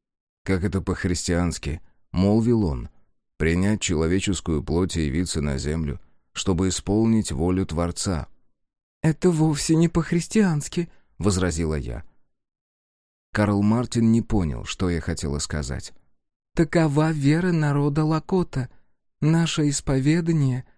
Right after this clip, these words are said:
сложилось задолго до того, как ваши люди принесли на эти земли христианство». Мне трудно это высказывать ему.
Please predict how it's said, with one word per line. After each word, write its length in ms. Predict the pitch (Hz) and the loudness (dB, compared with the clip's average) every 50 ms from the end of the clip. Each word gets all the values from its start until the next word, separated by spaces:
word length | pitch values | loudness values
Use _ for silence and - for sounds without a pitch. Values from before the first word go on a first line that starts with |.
| _ _ _ | _ _ _
сложилось 640 | - - 160 156 160 156 147 156 156 147 147 139 - | -4 0 2 2 2 2 2 0 0 0 0 0 0
задолго 460 | 156 156 147 147 151 143 127 120 127 | 0 0 2 2 2 2 2 2 0
до 100 | 113 127 | -2 -2
того, 300 | - - 120 117 123 127 | -2 -4 -2 -2 -2 -2
как 240 | - 127 - - 120 | -2 -4 -6 -4 -2
ваши 260 | 127 127 - - 127 | -2 -2 0 0 0
люди 300 | 123 127 131 139 139 147 | 2 2 2 2 0 -2
принесли 500 | 127 123 120 117 120 117 - - 123 113 | -4 -2 -2 0 0 -2 -2 -2 -2 0
на 180 | 117 117 113 110 | 0 0 0 -2
эти 160 | 107 - 120 | -2 -2 -4
земли 360 | 107 110 123 120 120 117 123 | -2 -2 0 0 0 0 -2
христианство». 880 | - - 127 127 - - - 143 143 147 156 160 - - - 120 107 - _ _ _ _ _ _ _ _ _ _ _ _ _ _ _ _ _ _ _ _ _ | -2 -2 -4 -4 -4 -4 -4 -2 -2 -2 -2 -4 -6 -8 -10 -10 -12 -12 _ _ _ _ _ _ _ _ _ _ _ _ _ _ _ _ _ _ _ _ _
Мне 440 | - 90 95 104 120 143 151 151 147 | -2 2 4 4 4 4 4 2 -2
трудно 380 | - - 165 175 165 - 127 123 | 0 0 2 2 4 4 4 4
это 320 | 123 120 - - 110 104 | 2 2 0 0 0 0
высказывать 800 | 98 90 101 113 107 - - 143 131 101 107 95 92 87 - - | 0 0 0 0 0 0 0 0 0 0 0 -2 -2 -4 -4 -4
ему. 300 | 73 69 69 65 64 | -4 -4 -4 -4 -6